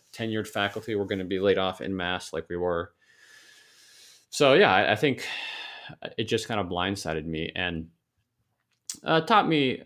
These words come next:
you know, things that I knew intellectually about the fragility of higher ed,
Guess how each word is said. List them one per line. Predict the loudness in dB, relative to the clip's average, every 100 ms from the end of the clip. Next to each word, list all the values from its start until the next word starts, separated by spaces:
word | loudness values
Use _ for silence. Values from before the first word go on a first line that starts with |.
| -20 _
you | -4
know, | -2 -2
things | -2 -2 0
that | 0
I | 2
knew | 2 2 2
intellectually | 0 -2 -2 -2 -2 -6 -2 -2 -4 -8 -8
about | -6 -2 -2 -2
the | -6
fragility | -8 -8 -6 -4 -4 -2
of | -4
higher | -4 -4 -2
ed, | -2 -4 -6